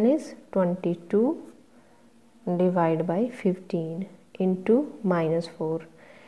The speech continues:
And multiply ਕਰਨਾ, ਤਾਂ ਇਸ ਦੇ ਨੀਚੇ ਕੁਛ ਨਹੀਂ ਹੈ, this means ਅਸੀਂ ਵਨ ਲਗਾ ਸਕਦੇ ਹਾਂ। ਹੁਣ ਦੇਖੋ ਨਿਊਮੀਨੇਟਰ ਨੂੰ ਉੱਪਰ ਮਲਟੀਪਲਾਈ ਕਰਾਂਗੇ and ਜੋ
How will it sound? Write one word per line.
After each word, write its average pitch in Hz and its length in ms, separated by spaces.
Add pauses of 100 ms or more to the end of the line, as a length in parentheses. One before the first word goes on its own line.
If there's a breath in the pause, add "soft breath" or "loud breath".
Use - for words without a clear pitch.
(160 loud breath)
And 180 200
multiply 233 520
ਕਰਨਾ, 233 300
ਤਾਂ 233 140
ਇਸ 196 100
ਦੇ 196 100
ਨੀਚੇ 190 340
ਕੁਛ - 300
ਨਹੀਂ 226 260
ਹੈ, 233 140
this 226 120 (100)
means 175 180
ਅਸੀਂ 185 200
ਵਨ 170 240
ਲਗਾ 160 300
ਸਕਦੇ 156 240
ਹਾਂ। 170 80 (480 loud breath)
ਹੁਣ 220 120
ਦੇਖੋ 214 300
ਨਿਊਮੀਨੇਟਰ 180 720
ਨੂੰ 180 200 (840)
ਉੱਪਰ 208 300
ਮਲਟੀਪਲਾਈ 226 500
ਕਰਾਂਗੇ 226 440
and 185 180
ਜੋ 170 100